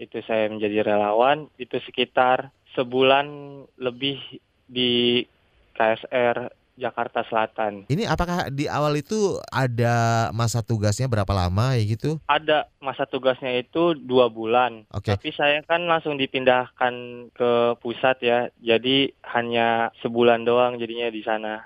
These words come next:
Speaker 2: Kalau Mas Guntara sendiri ini sendirian pada saat mendaftar atau ada berapa orang kemudian diseleksi atau gimana? Prosesnya boleh diceritakan dong Mas Guntara?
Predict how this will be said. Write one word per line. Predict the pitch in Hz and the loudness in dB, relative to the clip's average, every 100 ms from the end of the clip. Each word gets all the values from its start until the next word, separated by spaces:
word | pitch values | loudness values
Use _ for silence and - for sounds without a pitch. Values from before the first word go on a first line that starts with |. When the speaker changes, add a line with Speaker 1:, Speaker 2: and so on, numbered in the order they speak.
| _ | _
Speaker 2:
Kalau | 143 165 165 - 123 | -2 0 -2 -6 -8
Mas | 151 160 - - - 131 | -2 -2 -2 -8 -10 -12
Guntara | 131 135 135 143 | -6 -4 -2 -2
sendiri | 143 156 147 220 196 | -2 -4 -4 -2 -4
ini | 240 247 170 - _ | -4 -8 -10 -16 _
sendirian | - 127 170 156 143 139 139 135 120 113 117 190 247 | -14 -6 -4 -2 0 0 0 0 0 0 -2 -6 -4
pada | 160 131 | -4 -2
saat | 135 127 123 | -4 -4 -4
mendaftar | 131 120 107 - 104 127 190 | -2 -2 -2 -4 -2 -2 -2
atau | 160 - | -4 -2
ada | 170 139 139 123 | -2 0 0 0
berapa | 110 110 110 110 | 2 0 0 -2
orang | 76 101 104 139 | -2 -2 -2 -2
kemudian | 175 123 117 107 | -2 -2 0 0
diseleksi | 104 98 104 92 - 151 208 | 0 -2 -4 -4 -8 -6 -4
atau | 131 135 | -4 -4
gimana? | 123 123 120 | -4 -4 -6
Prosesnya | - 165 160 170 214 | -6 -6 -6 -6 -6
boleh | 202 151 143 | -2 -2 -2
diceritakan | 139 147 135 156 185 190 | -4 -6 -6 -6 -6 -6
dong | 190 | -6
Mas | 190 | -8
Guntara? | 147 160 170 185 185 | -6 -6 -4 -6 -8